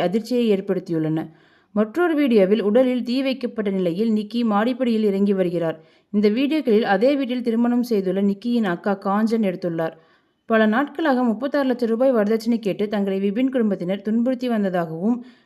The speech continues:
நிக்கியின் உடலில் ஆசிடை ஊற்றியும் கழுத்து பகுதியில் அடித்தும்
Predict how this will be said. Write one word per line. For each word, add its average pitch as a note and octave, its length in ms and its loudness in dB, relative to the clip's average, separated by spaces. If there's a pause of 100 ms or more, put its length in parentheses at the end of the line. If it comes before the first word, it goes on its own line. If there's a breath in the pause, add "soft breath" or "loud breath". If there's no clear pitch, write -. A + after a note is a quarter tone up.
(120)
நிக்கியின் C#4 400 0
உடலில் A3 360 2
ஆசிடை A#3+ 380 0
ஊற்றியும் G3+ 500 -2
கழுத்து B3 360 -2
பகுதியில் G#3 440 0
அடித்தும் G#3+ 340 -2